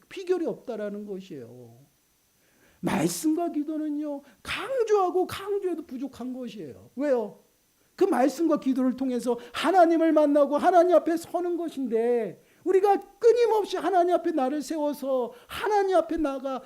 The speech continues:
거룩해져 가야 되는데 그러지 못하고 있다라는 것이에요. 우리가 신앙생활을 하면서요, 그런 분들 많아요. "나는 말씀에, 말씀을 다 알고 있습니다. 말씀대로 살아가고 있습니다." 이거 너무나도 교만한 거예요.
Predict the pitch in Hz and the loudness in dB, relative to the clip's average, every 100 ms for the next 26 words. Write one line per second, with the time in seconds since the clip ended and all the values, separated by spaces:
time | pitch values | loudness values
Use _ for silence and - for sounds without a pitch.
0 | - - 233 403 - 320 320 240 247 226 | -12 -8 0 0 2 -2 -4 -4 -6 -4
1 | 220 214 214 214 240 269 233 175 175 185 | -6 -6 -10 -10 -10 -10 -10 -10 -12 -14
2 | 180 175 175 156 156 156 143 139 - 95 | -12 -14 -16 -16 -16 -16 -18 -20 -20 -20
3 | 95 98 95 95 101 127 _ _ _ _ | -20 -20 -20 _ _ _ _ _ _ _
4 | _ _ _ _ - 208 220 220 247 233 | _ _ _ _ -6 -2 -2 -4 -8 -8
5 | 220 202 196 190 185 180 180 180 160 165 | -8 -8 -8 -8 -8 -8 -10 -10 -10 -10
6 | - 208 208 185 185 180 147 214 214 170 | -6 -4 -4 -6 -10 -12 -14 -16 -16 -18
7 | - - 160 190 185 - 175 214 - 220 | -18 -10 -2 0 0 -2 -4 -8 -8 -10
8 | 226 226 - - 170 190 240 262 254 254 | -10 -12 -16 -18 -10 -8 -8 -10 -14 -14
9 | - - - 311 311 269 277 302 302 269 | -20 -20 -20 -20 -18 -8 -6 -4 -4 -6
10 | - 254 269 247 233 254 254 277 254 240 | -6 -8 -6 -4 -4 -4 -4 -4 -2 -2
11 | 180 262 240 240 240 226 233 214 208 _ | -2 -4 -4 -6 -6 -10 -12 -12 -14 _
12 | 202 185 220 156 117 220 269 262 - - | -10 -6 -6 -6 -4 -4 -2 -4 0 4
13 | 165 190 190 180 110 - - - 104 | 4 0 -10 -12 -16 -20 -20 -20 -20